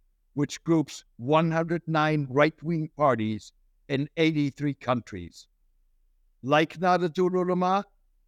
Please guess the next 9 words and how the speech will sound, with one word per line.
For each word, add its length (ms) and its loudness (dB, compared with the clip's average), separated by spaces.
C 300 -4
D 180 2
I 400 2
is 260 -4
virulently 560 0
opposed 640 2
to 80 -2
the 120 -4
Brotherhood 580 -2